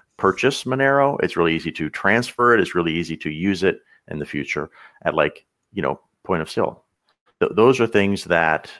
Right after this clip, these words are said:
uh, you know, are, are looking, if you, those are things of looking that far forward and then incrementing to get there. And a big piece of that is gonna be, uh, uh, you know, i-, i-, if we can end up having it where a person can purchase a phone and then just add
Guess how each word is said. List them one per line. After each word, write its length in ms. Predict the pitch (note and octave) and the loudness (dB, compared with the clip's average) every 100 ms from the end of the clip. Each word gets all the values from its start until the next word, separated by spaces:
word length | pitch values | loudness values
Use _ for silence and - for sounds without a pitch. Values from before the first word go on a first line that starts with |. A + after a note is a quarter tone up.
| _ | _
uh, 400 | E2 D#2+ D2 C#2 - _ _ _ _ | -2 0 0 -2 -4 _ _ _ _
you 160 | E2 F2 | -12 -10
know, 60 | - | -6
are, 180 | C2+ - | -4 0
are 140 | E2 | 0
looking, 440 | F2 G2+ F#2+ E2+ - _ | 0 -2 -2 -4 -8 _
if 120 | G#2 G2 | -12 -8
you, 100 | F#2 - - - - - - | -8 -10 -20 -20 -20 -20 -8
those 180 | - G#2 | -2 0
are 20 | |
things 140 | G2+ G2+ | 0 -2
of 140 | E2 | -2
looking 320 | F2+ C#3+ C3 | 0 0 2
that 200 | A2 G#2+ | 2 2
far 220 | - G2+ F#2+ | 4 2 4
forward 420 | - G#2 A2 A#2 | 2 4 4 2
and 120 | F#2 | -2
then 100 | F2+ | -4
incrementing 680 | - G#2 G#2 F2 E2+ F2 D#2+ | -2 -4 -2 -2 -4 -6 -10
to 60 | D#2+ | -4
get 200 | F2 - | -4 -4
there. 200 | - - _ - | -10 -12 _ -2
And 100 | B2 | 0
a 40 | |
big 320 | G2+ D3 B2+ | 2 0 0
piece 180 | B2+ A2+ | -2 -2
of 80 | E2 | 0
that 240 | B1 A1+ _ - | -2 -4 _ -16
is 100 | D#2+ | -10
gonna 220 | E2+ F2 D#2+ | -2 -2 -2
be, 240 | D#2+ D2+ _ _ _ - | -4 -6 _ _ _ -8
uh, 340 | D#2+ D2 D#2 - - | -2 0 0 -4 -6
uh, 180 | - - - | -6 -6 -6
you 120 | F2+ | -6
know, 200 | C#2+ - _ - - | -6 -8 _ -20 -18
i-, 240 | - - | -12 -8
i-, 100 | F#2 - | -8 -8
if 340 | C2+ - F2+ | -10 -8 -6
we 100 | F#2 | -6
can 140 | F#2 | -2
end 100 | F2+ | 0
up 100 | - - | -2 -2
having 280 | F2+ F2 F2 | -2 -2 -4
it 100 | C#2+ | -2
where 340 | D#2+ D2+ D#2 _ _ | 2 2 0 _ _
a 60 | - | -10
person 320 | - G2+ F2 | -2 -2 -2
can 140 | E2 D#2 | -6 -4
purchase 360 | G#2 G2 E2+ | -2 -2 -4
a 60 | D#2+ | -6
phone 400 | - G#2+ F#2+ F#2+ | 0 2 2 -2
and 100 | F#2 | -6
then 120 | E2+ | -4
just 140 | D#2+ - | -6 -2
add 320 | E2 E2 D#2 | 0 0 -2